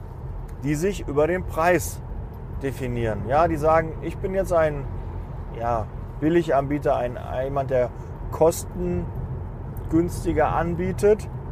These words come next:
ja, der Verrechnungssatz relativ niedrig ist. Das ist mein Bereich, diese Marge, diese Positionierung habe ich." Ist ja auch in Ordnung. Ja, aber dann wird er auch nun mal von dem Personal auch eine andere Qualität haben.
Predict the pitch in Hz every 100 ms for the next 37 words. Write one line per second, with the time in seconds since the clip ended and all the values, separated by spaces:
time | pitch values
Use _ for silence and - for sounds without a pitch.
0 | - - - 135 156 180 - - 147 135
1 | 131 151 160 151 151 - 139 147 135 135
2 | 120 147 175 190 185 185 202 - - -
3 | - - - 143 151 131 143 143 139 -
4 | 127 139 180 196 - - 160 160 147 147
5 | 165 170 175 170 - - - 156 165 -
6 | 156 151 - 160 180 165 135 123 117 107
7 | 92 - - - 120 - 175 165 170 156
8 | 175 214 143 139 104 - - - - -
9 | - - - 143 196 208 - - 139 151
10 | 147 156 165 185 185 127 175 214 - -
11 | - - - - 170 185 190 - 165 151
12 | 147 160 147 135 131 151 175 - 135 143
13 | 131 135 160 160 156 170 165 190 175 131
14 | 107 98